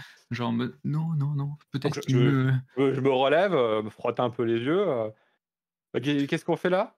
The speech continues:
Speaker 2: Bah, qu'est-ce que, puis je vois mon pactage par terre. Je fais, bah non, mes affaires. Bah, genre, j'en mets mes affaires dans mon petit sac.
Speaker 1: Lentement, je t'aide.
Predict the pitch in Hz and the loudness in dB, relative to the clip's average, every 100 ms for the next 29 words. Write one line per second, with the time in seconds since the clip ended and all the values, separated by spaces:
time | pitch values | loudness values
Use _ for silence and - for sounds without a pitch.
0 | _ 135 139 143 165 156 147 139 _ 123 | _ -4 -4 -4 -2 -2 -2 -8 _ -2
1 | 131 117 117 120 113 - 113 - 160 170 | 0 0 0 0 -2 -2 -2 -2 -2 -4
2 | - 147 208 202 127 156 - 196 170 113 | -2 0 2 2 0 0 0 -2 -2 -6
3 | _ _ _ _ _ _ _ _ _ _ | _ _ _ _ _ _ _ _ _ _
4 | - 110 - _ _ - _ 107 123 127 | -20 -20 -20 _ _ -20 _ -8 -4 -2
5 | 117 123 120 113 - - _ _ _ _ | -2 -2 -6 -8 -16 -20 _ _ _ _
6 | _ _ _ - - 120 - 135 - 113 | _ _ _ -10 -4 -2 0 -4 -4 -6
7 | 117 | -6